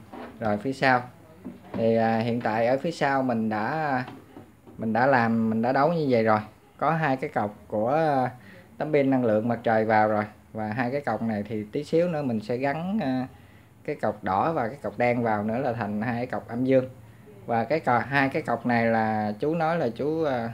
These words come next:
dùng cái kích điện. Thì mình làm cái cọc lớn cho chú ha. Mình cặp-, làm cọc lớn cho chú.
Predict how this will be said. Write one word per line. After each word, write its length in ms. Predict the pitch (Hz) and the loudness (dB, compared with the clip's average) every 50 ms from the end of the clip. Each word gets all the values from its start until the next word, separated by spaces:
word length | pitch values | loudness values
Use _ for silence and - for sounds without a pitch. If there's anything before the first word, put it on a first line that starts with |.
| - - - - - - - - - | -12 -16 -20 -20 -20 -20 -20 -10 -4
dùng 200 | - 104 104 113 | -4 -2 -2 -2
cái 120 | 139 143 139 | -6 -6 -6
kích 120 | 156 - 131 | -6 -2 2
điện. 220 | 113 104 101 113 - - - - - - - - - - - - - - | 2 2 2 2 -4 -10 -20 -20 -14 -14 -14 -14 -14 -18 -20 -20 -16 -10
Thì 100 | 117 117 | -8 -6
mình 180 | 110 107 107 104 | -4 -4 -4 -2
làm 220 | 101 101 104 104 | -2 -4 -4 -4
cái 120 | 131 135 | -6 -6
cọc 240 | 135 135 - - - | -4 -6 -4 0 2
lớn 200 | 131 139 160 180 170 | 4 4 4 4 2
cho 80 | 139 | -2
chú 220 | 127 - 139 151 165 | -2 0 0 0 0
ha. 180 | 170 156 135 - - - - - - - - - - - - - - - - | 0 -2 -4 -6 -10 -18 -20 -20 -20 -20 -20 -20 -20 -20 -20 -20 -20 -20 -14
Mình 160 | - 113 113 | -10 -10 -6
cặp-, 260 | 113 110 104 104 - - | -4 -6 -6 -6 -6 -4
làm 320 | 120 117 113 113 110 104 | -4 -2 0 0 -2 -2
cọc 160 | 104 101 - | -4 -6 -4
lớn 200 | 120 139 156 170 170 | 0 0 0 0 0
cho 60 | 147 131 | -4 -2
chú. 180 | - 143 156 | 0 0 0